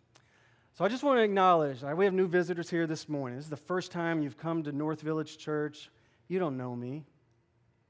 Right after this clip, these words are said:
And so I just wanna acknowledge, like, that's pretty, that's pretty jarring to see on a screen. I get that. Like, y-, y-, we don't talk about gender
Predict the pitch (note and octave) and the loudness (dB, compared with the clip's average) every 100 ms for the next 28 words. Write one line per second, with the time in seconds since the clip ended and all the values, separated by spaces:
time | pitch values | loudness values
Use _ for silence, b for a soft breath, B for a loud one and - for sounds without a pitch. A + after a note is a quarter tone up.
0 | _ _ _ _ _ _ F3 _ _ _ | _ _ _ _ _ _ _ _ _ _
1 | _ _ C#3 E3+ G3+ A3 G#3 F3 D3+ D3+ | _ _ -8 -4 -4 -2 0 0 0 0
2 | D#3+ D#3+ C#3+ C3 C#3 C3+ C3+ C#3+ b b | 2 2 0 -4 -6 -6 -6 -8 b b
3 | b b - F#3+ - A#3 A3 G3+ F3+ - | b b -18 -18 -14 -10 -6 -6 -6 -10
4 | _ _ _ - - C4 G3+ C3+ D3+ C#3 | _ _ _ -16 -12 -8 -8 -6 -4 -4
5 | B2+ A#2+ G#2+ _ _ _ _ C3+ - D3+ | -6 -10 -18 _ _ _ _ -16 -10 -6
6 | C#3+ C#3 C3+ B2+ C3 - - B2+ A#2 A2+ | -6 -6 -8 -12 -16 -20 -18 -18 -16 -20
7 | _ _ _ _ _ _ C3 D3 E3+ E3+ | _ _ _ _ _ _ -14 -10 -10 -10
8 | G#2 - _ _ _ _ _ b b b | -18 -20 _ _ _ _ _ b b b
9 | b b - C3 C3 D3 E3 G3 F#3 G3 | b b -20 -16 -14 -14 -16 -18 -20 -20
10 | F#3 F#3 G3 F3+ G#3+ G#3+ - D#3+ E3 D3+ | -20 -18 -14 -4 -2 -2 -4 -8 -6 -4
11 | D3+ B2+ C#3+ D3 D3 C#3+ | -4 -6 -6 -4 -6 -8